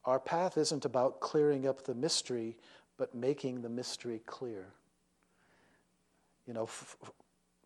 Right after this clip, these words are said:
there are lots of situations, or there are lots of people for whom not knowing, there's something kind of paralyzing about it. But I think it's actually quite the opposite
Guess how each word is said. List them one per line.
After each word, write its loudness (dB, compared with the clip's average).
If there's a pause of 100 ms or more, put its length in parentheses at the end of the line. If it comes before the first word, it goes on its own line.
(1120)
there 4
are 6
lots 6
of 6
situations, 6
or 2
there 6
are 4
lots 4
of -6
people -2
for -4
whom -2
not -2
knowing, 0 (540)
there's -6
something -2
kind -4
of -6
paralyzing -2
about -12
it. -14 (920)
But 0
I 4
think 2
it's 2
actually 0
quite -8
the -6
opposite -10